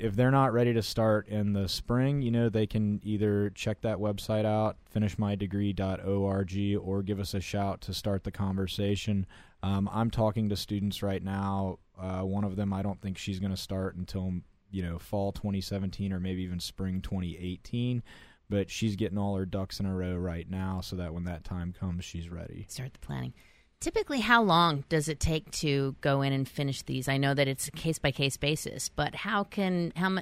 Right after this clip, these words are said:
Speaker 2: uh, when can somebody expect to be able to get out with the degree?
Speaker 1: Um,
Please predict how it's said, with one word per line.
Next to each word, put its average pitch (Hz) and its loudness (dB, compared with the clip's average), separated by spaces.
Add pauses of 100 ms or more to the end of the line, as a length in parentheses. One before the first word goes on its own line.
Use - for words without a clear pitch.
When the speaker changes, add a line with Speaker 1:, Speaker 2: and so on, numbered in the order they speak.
Speaker 2:
uh, 180 -4
when 185 2
can 180 0
somebody 165 2
expect - 0
to 143 -6
be 135 0
able 135 -2
to - -6
get 131 0
out 131 0
with 131 -4
the 131 -8
degree? 131 -6 (480)
Speaker 1:
Um, 143 4